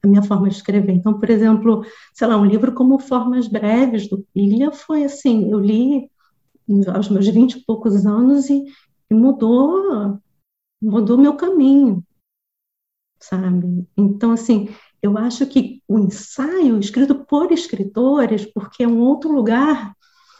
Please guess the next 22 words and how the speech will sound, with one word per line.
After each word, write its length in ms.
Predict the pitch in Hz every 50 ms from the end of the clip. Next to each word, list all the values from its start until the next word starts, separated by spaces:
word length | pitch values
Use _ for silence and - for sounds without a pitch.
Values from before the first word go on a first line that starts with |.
| _ _ _ _ _
ele 180 | 233 226 240 240
ajuda 680 | 233 233 220 - 254 277 311 330 311 320 311 - - - _ _ _ -
a 60 | 233
todos 560 | - - - 302 302 359 370 349 311 277 -
nós 260 | 262 254 262 262 262
a 60 | 254
pensar 480 | 247 - 254 240 240 233 - - 226 220
a 40 | 220
literatura 520 | 226 220 226 220 220 220 220 - 220 226
que 100 | 220 -
a 40 | 220
gente 80 | - -
tá 100 | 226 -
fazendo 480 | - - 220 185 214 220 226 233 226
como 340 | - _ 226 226 233 226 226
país, 580 | - 269 302 320 269 233 196 196 - - _ _ _ _ _ _ _ _ _ _ _ _ _ _ _ _ _ _ _ _ _ _ _ _
pra 120 | 240 226
onde 180 | 220 233 233 240
a 40 |
gente 180 | 240 233 - -
pode 320 | - 240 233 220 196 220
ir. 460 | 220 226 220 220 220 202 185 185 -